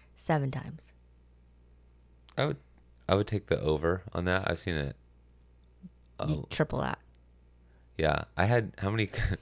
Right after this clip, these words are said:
Speaker 2: <laughs> how many copies of Eight Mile did I have
Speaker 1: <laughs>
Speaker 2: in my D V D collection?
Speaker 1: Like, three.
Speaker 2: I think I had three. I don't know where those all came from. I can't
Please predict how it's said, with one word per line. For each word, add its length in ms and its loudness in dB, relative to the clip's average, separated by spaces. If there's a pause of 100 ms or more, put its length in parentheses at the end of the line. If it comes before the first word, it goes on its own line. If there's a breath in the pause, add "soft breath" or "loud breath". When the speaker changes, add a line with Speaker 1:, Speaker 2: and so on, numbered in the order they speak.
Speaker 2:
<laughs> 420 -20
how 140 6
many 160 2
copies 440 2
of 120 2
Eight 220 0
Mile 220 2
did 300 0
I 100 6
have 640 0
Speaker 1:
<laughs> 80 -16
Speaker 2:
in 240 0
my 460 0
D 180 -2
V 140 -2
D 140 -4
collection? 580 -10 (560 loud breath)
Speaker 1:
Like, 80 -10 (100)
three. 380 -2
Speaker 2:
I 60 0
think 160 2
I 40 6
had 140 2
three. 280 4 (960 loud breath)
I 80 2
don't 140 4
know 140 2
where 260 6
those 380 4 (300)
all 200 6
came 320 -4
from. 300 0
I 80 0
can't 300 0